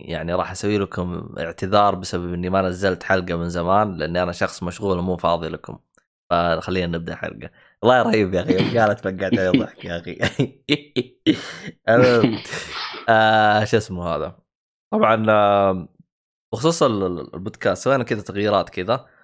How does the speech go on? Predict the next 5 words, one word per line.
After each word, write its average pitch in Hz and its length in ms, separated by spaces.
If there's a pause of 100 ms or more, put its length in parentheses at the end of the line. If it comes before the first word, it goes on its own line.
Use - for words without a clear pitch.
(640)
آم، 95 880 (760)
عشان، 98 460
آه، 80 640
يعني 87 420 (120)
نجز-، 92 440